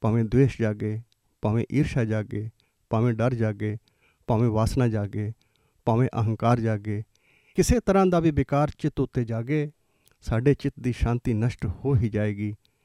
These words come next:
ਅਸੀਂ ਵਿਆਕੁਲ ਹੋ ਹੀ ਜਾਵਾਂਗੇ। ਇਹ ਕੁਦਰਤ ਦਾ ਬੰਦਿਆ ਬੰਦਾਇਆ ਨਿਯਮ ਹੈ, ਅਸੂਲ ਹੈ।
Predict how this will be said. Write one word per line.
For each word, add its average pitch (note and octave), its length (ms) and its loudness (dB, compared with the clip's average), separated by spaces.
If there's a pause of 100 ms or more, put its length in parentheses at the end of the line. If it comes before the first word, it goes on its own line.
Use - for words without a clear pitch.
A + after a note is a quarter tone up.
(280)
ਅਸੀਂ A#2+ 180 0
ਵਿਆਕੁਲ A2 360 0
ਹੋ A#2 180 -2
ਹੀ A2 140 -2
ਜਾਵਾਂਗੇ। - 460 -10 (1800)
ਇਹ F#3+ 180 8
ਕੁਦਰਤ F3+ 300 2
ਦਾ F3 140 0
ਬੰਦਿਆ F3+ 440 2
ਬੰਦਾਇਆ C3 420 2
ਨਿਯਮ C3+ 320 2
ਹੈ, B2 240 0 (440)
ਅਸੂਲ C#3 360 2
ਹੈ। G2 260 -6